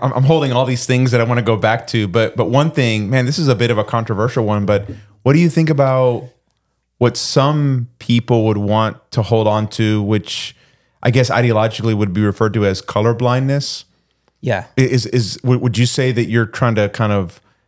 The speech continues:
Speaker 1: move in that direction, or, or is that not quite right? Like,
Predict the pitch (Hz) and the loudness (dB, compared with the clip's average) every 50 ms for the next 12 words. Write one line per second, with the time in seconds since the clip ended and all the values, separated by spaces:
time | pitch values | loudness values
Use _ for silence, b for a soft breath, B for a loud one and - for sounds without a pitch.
0 | _ _ _ _ _ _ _ _ _ _ _ _ _ _ _ _ _ _ _ _ | _ _ _ _ _ _ _ _ _ _ _ _ _ _ _ _ _ _ _ _
1 | - 113 117 123 135 139 123 123 110 107 107 107 127 147 147 151 160 156 156 165 | 2 4 4 6 4 4 2 2 2 2 2 2 0 0 0 0 0 2 2 2
2 | 165 - - 202 196 202 202 196 - - _ - 123 123 120 117 113 110 110 107 | 0 -2 -2 -2 -2 -2 -2 -4 -6 -6 _ 0 0 2 2 2 2 0 0 -2
3 | 104 - - 117 113 110 107 101 - 117 117 120 - 120 120 120 123 123 113 - | -2 0 0 2 2 2 0 0 0 0 0 0 0 0 0 0 0 0 -2 -6
4 | - - - 120 117 113 - 101 113 113 120 147 170 175 160 - - 110 110 104 | -6 -2 0 0 0 0 0 0 0 0 0 0 0 -2 -4 -4 -2 -2 -2 -2
5 | - - - | -4 -10 -20